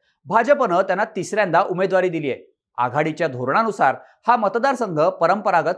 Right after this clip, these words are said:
काँग्रेसचा होता, पण आता हा मतदारसंघ शरद पवार गटाला सोडण्यात आलाय. पक्ष फुटीनंतर राष्ट्रवादी काँग्रेसला विदर्भात खिंडार पडलं. प्रफुल्ल पटेल अजित पवार गटात गेले,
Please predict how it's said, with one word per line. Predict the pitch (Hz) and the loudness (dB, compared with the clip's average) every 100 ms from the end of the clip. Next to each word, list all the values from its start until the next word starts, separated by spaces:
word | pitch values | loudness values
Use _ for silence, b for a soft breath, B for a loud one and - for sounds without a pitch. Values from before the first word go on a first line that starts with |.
| - | -2
काँग्रेसचा | 147 185 208 220 | -2 -2 -2 0
होता, | 175 156 113 - _ _ 135 | 0 0 -4 -8 _ _ -6
पण | 135 | -4
आता | - 131 131 | -4 -4 2
हा | 180 | 2
मतदारसंघ | 208 190 175 160 190 165 143 B B | 2 0 0 0 -4 -2 -2 B B
शरद | - 226 262 | -4 -2 -2
पवार | 254 214 202 | 2 2 2
गटाला | 160 156 185 | 0 0 0
सोडण्यात | 202 165 156 180 | -2 -4 -2 0
आलाय. | 156 127 - _ _ _ - | 0 -2 -6 _ _ _ -12
पक्ष | - - 165 | -6 -6 -6
फुटीनंतर | 143 208 180 143 147 | -8 -6 -4 -2 0
राष्ट्रवादी | 147 127 - 165 165 | 0 -2 -2 -2 -2
काँग्रेसला | 170 131 175 208 147 127 B B - | -2 -2 -2 -4 -2 -4 B B -6
विदर्भात | 180 262 180 196 233 - | 0 0 2 0 -2 -6
खिंडार | 170 202 | 0 0
पडलं. | 196 160 131 107 - _ _ - | 2 -2 -2 -6 -10 _ _ -8
प्रफुल्ल | 139 175 170 | -4 -2 -2
पटेल | 165 147 165 | -2 -2 -4
अजित | 160 147 165 156 | -4 -8 -8 -2
पवार | 156 190 | 0 0
गटात | 175 175 | -2 -4
गेले, | 147 135 | -4 -6